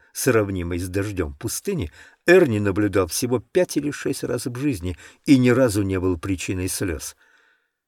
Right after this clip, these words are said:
Её слёзы испугали Эрни. Так позже говорил он Деннису. Уже тем, что появились, но ещё больше он испугался от того, что она сразу стала выглядеть очень постаревшей и усталой, точно за несколько секунд успела прожить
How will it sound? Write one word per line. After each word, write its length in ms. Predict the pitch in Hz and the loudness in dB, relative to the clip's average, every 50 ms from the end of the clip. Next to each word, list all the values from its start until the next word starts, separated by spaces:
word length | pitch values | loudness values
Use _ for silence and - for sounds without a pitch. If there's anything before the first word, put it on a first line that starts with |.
| _ - | _ -8
Её 400 | 90 90 113 110 98 110 117 110 | -4 -2 0 0 0 0 0 0
слёзы 480 | - - 110 117 117 101 104 113 127 | -2 -2 -2 -2 -2 -2 -2 -4 -6
испугали 540 | 131 - - - 180 165 147 104 78 73 78 | -6 -8 -8 -8 -6 -2 0 0 0 -2 -4
Эрни. 360 | 76 73 73 76 76 78 76 - _ _ _ _ _ _ | -6 -6 -8 -8 -10 -12 -12 -14 _ _ _ _ _ _
Так 260 | - 190 180 - _ _ | 2 2 2 2 _ _
позже 380 | - 175 156 123 110 120 131 | 4 4 4 4 4 0 0
говорил 420 | 98 117 123 123 123 123 123 113 117 | 2 2 2 2 2 2 0 0 0
он 180 | 120 131 135 | -2 -2 -2
Деннису. 480 | 131 101 76 69 65 - - - - - _ _ _ _ _ _ _ _ - | -2 -2 -2 -4 -6 -8 -8 -10 -10 -14 _ _ _ _ _ _ _ _ -2
Уже 320 | 139 127 117 95 127 127 | 0 0 2 4 4 2
тем, 260 | - - - 120 110 104 | 2 2 0 0 0 -2
что 240 | - - - 117 | -4 -2 -2 -2
появились, 760 | 107 - 123 120 131 147 147 135 104 71 76 80 - - - - - - - _ _ | 0 -2 -2 -2 0 -2 -2 -2 -2 -4 -4 -4 -6 -8 -10 -12 -16 -20 -20 _ _
но 160 | 107 104 110 | -2 0 0
ещё 360 | 107 107 104 - - 117 104 95 | 0 0 -2 -2 0 0 0 0
больше 440 | 95 139 147 - - - 80 78 - _ _ _ _ _ - | 2 0 0 0 -4 -8 -8 -10 -10 _ _ _ _ _ -2
он 200 | 139 123 113 113 | 0 0 2 0
испугался 680 | 107 - - - 110 101 92 107 104 98 - - 113 101 | -2 -4 -4 -6 -4 -2 0 0 0 0 0 -2 -2 -2
от 100 | - - | -2 -2
того, 200 | 113 101 98 101 | -2 0 0 -2
что 200 | - - - 98 | -2 -4 -4 -4
она 160 | 92 92 90 | -2 -2 -4
сразу 420 | - - - 90 85 82 78 87 | -6 -6 -4 -4 -4 -4 -4 -6
стала 340 | - - - 101 95 104 107 | -10 -8 -8 -6 -4 -4 -2
выглядеть 520 | 104 101 101 104 104 95 92 98 - - _ | -2 -2 -2 -2 -4 -4 -6 -8 -10 -10 _
очень 400 | - 156 170 - - 147 143 - - - - _ _ - | -6 -6 -4 -4 -4 -6 -6 -6 -10 -20 -20 _ _ -2
постаревшей 800 | 139 131 - - - - 127 123 139 160 156 - - - 143 147 | 0 0 0 -2 -2 -2 -2 -2 -2 -4 -6 -6 -6 -4 -4 -2
и 100 | 151 151 | 0 0
усталой, 560 | 151 151 - - - - 123 90 82 87 80 | 0 0 -2 -6 -6 -2 -2 -2 -2 -2 -4
точно 400 | - 135 131 - - 131 120 - - - - - - | -4 -4 -4 -4 -4 -6 -8 -8 -10 -14 -16 -12 -8
за 260 | 101 90 98 123 131 | -4 0 2 2 2
несколько 480 | 156 190 175 - - 160 156 - - | 0 -2 -6 -6 -6 -8 -8 -6 -8
секунд 480 | 143 - - 170 - - 117 98 87 - | -10 -8 -8 -8 -8 -6 -6 -6 -6 -6
успела 460 | 107 98 - - - 185 185 147 107 | -6 -6 -8 -4 -2 0 0 0 -2
прожить 440 | - - 87 87 80 95 87 - | -4 -4 -6 -6 -6 -6 -8 -8